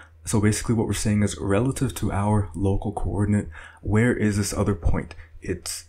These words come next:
the answer is it's insert neighbor away plus that neighbor's offset. So it's the same distance, uh, because all the neighboring points are exactly one neighbor vector away plus their offset, and we used the global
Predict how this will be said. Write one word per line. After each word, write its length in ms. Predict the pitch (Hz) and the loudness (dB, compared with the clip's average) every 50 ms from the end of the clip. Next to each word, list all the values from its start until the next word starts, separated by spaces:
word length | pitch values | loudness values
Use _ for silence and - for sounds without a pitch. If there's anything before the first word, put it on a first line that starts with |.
| - - | -12 -6
the 160 | - 110 98 | -2 0 2
answer 320 | 98 104 107 - - 95 | 4 2 2 2 2 2
is 140 | 90 87 85 | 2 2 0
it's 320 | 95 90 - - - - - | -2 -2 -2 -4 -8 -6 -2
insert 440 | 117 123 123 - - 135 131 - | 0 0 0 2 4 4 4 4
neighbor 340 | 110 113 110 113 117 113 110 | 4 2 2 2 2 2 2
away 340 | 107 104 101 101 104 110 123 | 2 2 4 4 4 2 0
plus 400 | 120 - - - 104 101 - - | 0 0 0 2 2 2 0 0
that 220 | - 104 92 - | 0 0 0 0
neighbor's 360 | - 95 90 87 98 90 - - | -2 -4 -4 -2 -2 -2 -2 -4
offset. 460 | - - - - - - - - - - - - - - _ _ - - - - - - - - - - _ - - _ _ - | -6 -6 -6 -6 -6 -8 -8 -10 -12 -16 -20 -20 -20 -20 _ _ -20 -20 -20 -20 -20 -20 -20 -20 -20 -20 _ -20 -20 _ _ -2
So 220 | - 110 98 92 | 2 2 2 2
it's 180 | - 101 - - | 2 0 0 0
the 80 | 107 | 0
same 360 | - - 113 110 113 113 110 | 0 2 4 4 6 6 4
distance, 520 | 104 107 98 - - 104 101 98 - - - - - - - - | 4 4 2 2 2 0 0 0 -2 -6 -10 -14 -18 -16 -10 -6
uh, 120 | 95 90 | -4 -2
because 600 | 104 98 87 - 98 95 95 95 - - - - - - | -2 -2 -2 0 2 2 2 0 -2 -8 -10 -12 -8 -4
all 160 | 104 104 98 | -2 0 0
the 100 | 101 92 | 0 0
neighboring 440 | 95 95 92 87 87 95 90 90 87 | 0 0 -2 0 0 -2 -2 0 0
points 400 | - 135 139 139 135 - - - - | 2 2 2 2 0 -4 -8 -8 -6
are 120 | - 95 87 | -4 -4 -4
exactly 380 | 82 - 85 90 - - - | -2 -2 -4 -4 -4 -4 -6
one 380 | - - 98 98 101 101 - - - | -4 -4 -2 -2 -2 -2 -4 -4 -4
neighbor 260 | - 98 - 101 92 | -4 -4 -2 -2 -4
vector 320 | 87 82 87 - - 101 | -4 -4 -6 -4 -2 0
away 200 | 98 98 98 95 | 2 2 2 2
plus 280 | 92 - - 101 101 - | 0 0 -2 -2 -2 0
their 220 | - 104 98 - | 0 0 0 2
offset, 440 | 107 110 110 - - 107 104 - - | 0 0 0 0 2 2 0 0 0
and 220 | - 98 - 92 95 | -2 -4 -2 -2 -4
we 100 | 95 95 | -4 -2
used 300 | 95 98 98 98 95 - - - - - - - - | 0 2 0 0 -2 -6 -14 -18 -18 -20 -20 -14 -10
the 80 | - 101 | -8 -8
global 600 | 90 - 92 95 92 98 98 98 95 92 92 - | -4 -2 -2 0 2 2 2 2 2 0 -6 -10